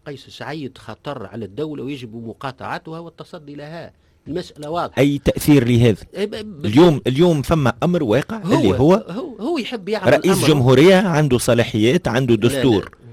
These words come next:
Speaker 1: ما
Speaker 2: يحكم
Speaker 1: عندي-،
Speaker 2: به.
Speaker 1: ما عندوش حتى شرعية. هو توا اللي يلزم، هو نهار الكل يحكي على الشرعية والمشروعية، هكا ولا لا؟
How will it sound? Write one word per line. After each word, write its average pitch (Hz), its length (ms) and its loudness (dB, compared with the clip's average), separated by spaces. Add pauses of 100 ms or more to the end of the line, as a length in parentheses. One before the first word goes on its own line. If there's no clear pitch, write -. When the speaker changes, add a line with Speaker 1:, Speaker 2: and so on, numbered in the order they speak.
Speaker 1:
ما 131 140 -2
Speaker 2:
يحكم 143 260 0
Speaker 1:
عندي-، 95 220 0
Speaker 2:
به. 165 180 -8
Speaker 1:
ما 175 100 -6
عندوش 156 340 -8
حتى 202 260 -12
شرعية. 185 420 -12
هو 160 160 -10
توا 196 640 -2
اللي 185 340 -2
يلزم، 170 260 -6
هو 175 360 -2
نهار 170 220 -4
الكل 185 320 -10
يحكي 190 240 -10
على 160 120 -8
الشرعية 165 440 -8
والمشروعية، 165 680 -10
هكا 185 180 -12
ولا 170 160 -10
لا؟ 190 200 -10